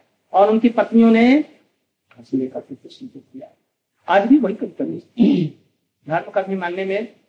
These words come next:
महिलाएं ही आती। यहाँ पर कोई कथा होती है तो महिलाएं ही देखते हैं कि अधिक संख्या। कोई दान पुण्य का काम होता है तो वही। वहां पर प्रयाग में भीड़ होती है तो महिलाओं की अधिक,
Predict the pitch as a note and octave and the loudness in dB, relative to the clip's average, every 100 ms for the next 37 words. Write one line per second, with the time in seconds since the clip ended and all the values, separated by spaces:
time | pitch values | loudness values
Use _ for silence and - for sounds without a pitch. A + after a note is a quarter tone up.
0 | _ B2+ B2+ A2 C3+ D#3 - _ _ _ | _ -6 -4 -6 -10 -14 -20 _ _ _
1 | _ _ - E3+ F3 - F#3+ F#3+ - G#3 | _ _ -4 -4 -4 -4 -4 -4 0 0
2 | G#3+ G#3 G#3 G#3 F3 E3 D#3 D3+ F3 G3 | 0 -4 -4 -4 -4 -4 -2 -2 -4 -10
3 | - _ C#3+ C3+ D#3 C3 B2 A#2+ C#3+ - | -14 _ -10 -8 -8 -8 -8 -12 -14 -20
4 | A2+ _ _ _ _ _ _ - F#3+ F#3 | -20 _ _ _ _ _ _ -8 -4 -2
5 | G#3+ A3+ A3 A3 G#3 G#3 G#3 F#3+ F#3+ G3 | -4 -6 -6 -4 -4 -4 -10 -10 -8 -8
6 | G3 D#3+ D3+ - _ _ _ _ _ - | -8 -12 -14 -16 _ _ _ _ _ -20
7 | _ - - - - F3 F#3+ F#3 - - | _ -16 -16 -16 -12 -8 -4 -4 -4 -10
8 | _ _ _ - F#3 F#3+ G#3+ A3 F3 A3+ | _ _ _ -8 -2 0 0 -4 -2 -2
9 | G#3+ G#3 A3 G#3 G3+ F#3+ G3 G#3+ G#3+ A3 | -2 -2 0 0 -2 -2 0 0 -2 -2
10 | F#3+ A3+ B3 - | 2 2 0 -6